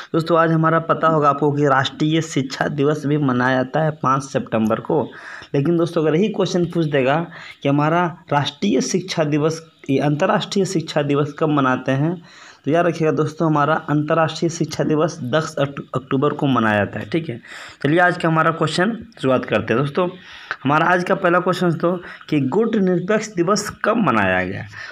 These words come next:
दोस्तों, जितने भी हमारे सितंबर महीने में दिवस जो भी मनाया जाएगा, उसको हम रिपीट करते चलेंगे।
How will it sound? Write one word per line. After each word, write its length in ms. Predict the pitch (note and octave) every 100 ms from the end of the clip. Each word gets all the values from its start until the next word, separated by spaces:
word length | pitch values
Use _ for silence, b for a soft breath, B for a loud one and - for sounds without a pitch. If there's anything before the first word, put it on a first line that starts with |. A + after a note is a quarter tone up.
| -
दोस्तों, 220 | F3 E3+
जितने 320 | F3+ D3 F#3+ A3+
भी 100 | G#3+
हमारे 380 | G3 F#3+ F3 D3+
सितंबर 580 | - D#3+ D#3 E3 E3+ E3+
महीने 360 | E3 D3+ D#3
में 200 | D#3+ D#3
दिवस 340 | C#3 C#3+ D3+ C3
जो 200 | B2+ F3+
भी 100 | F#3
मनाया 300 | D#3 C#3 C#3+
जाएगा, 200 | C#3 C#3
उसको 220 | C#3 D#3
हम 100 | C#3+
रिपीट 360 | A#2+ B2+ C#3+ -
करते 300 | B2 A#2+ A#2+
चलेंगे। 560 | - B2+ D3+ C#3 A2